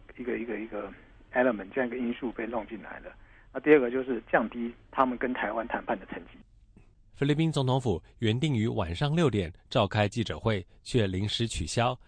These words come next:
Speaker 2: 改由内务部召开。二零一一年，一群在菲律宾的台湾诈骗集团遭到破获，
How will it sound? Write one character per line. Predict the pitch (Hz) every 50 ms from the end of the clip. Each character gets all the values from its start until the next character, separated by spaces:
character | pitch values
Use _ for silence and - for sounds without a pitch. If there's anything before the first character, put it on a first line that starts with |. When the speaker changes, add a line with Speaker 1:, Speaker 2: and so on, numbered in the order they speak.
| _ - -
Speaker 2:
改 | - 92 87
由 | 92 90 90 101 120
内 | 147 170 156 127
务 | 110 98
部 | 95 107 92
召 | 85 - 82 80
开。 | - - 110 113 113 - - _ _ _ - _ - - _ - _ _ _ _ _ _ _ - _ _ - - _ - _ - - _ _ _ -
二 | - 147 147
零 | 127 123 127
一 | 135 143 151 147
一 | 147
年， | 135 110 92 104 113 117 - - -
一 | 131 117
群 | - 110 104 107
在 | 135 120 113 107
菲 | - - 127
律 | 123
宾 | 113 127 123 117
的 | 113 104 98
台 | - 98 98
湾 | 107 113 117 123
诈 | - 147 123
骗 | - - 123
集 | 95 - 95 92
团 | - 95 92 90
遭 | 95 - 127 131
到 | 131 117
破 | 98 - 101 90
获， | - - 107 98 87